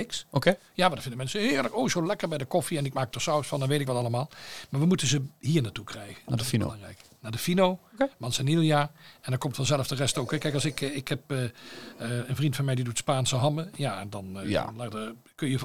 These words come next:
Speaker 1: je kunt er alles bij voorstellen, hè.
Speaker 2: Dit is, dit is een heel gemakkelijk bruggetje om voor te stellen.
Speaker 1: Ja.
Speaker 2: Zeker
Speaker 1: Ja,
Speaker 2: weten.
Speaker 1: ja,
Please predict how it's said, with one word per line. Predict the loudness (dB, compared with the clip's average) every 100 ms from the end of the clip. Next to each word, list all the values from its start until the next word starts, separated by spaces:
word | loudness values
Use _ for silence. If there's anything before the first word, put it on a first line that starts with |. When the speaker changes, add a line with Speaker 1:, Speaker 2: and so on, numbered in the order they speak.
| -6
Speaker 1:
je | -4 2
kunt | 4
er | 4
alles | 2
bij | 0 -4
voorstellen, | -4 -8 -8 -8
hè. | -4 6
Speaker 2:
Dit | 8 10
is, | 8 10
dit | 8 8
is | 10
een | 12
heel | 12 12
gemakkelijk | 10 10 8 8 8
bruggetje | 8 10 8
om | 8
voor | 8
te | 8
stellen. | 6 6 6
Speaker 1:
Ja. | 6
Speaker 2:
Zeker | 8 10 8 8 6 6
Speaker 1:
Ja, | 6
Speaker 2:
weten. | 4 2
Speaker 1:
ja, | -2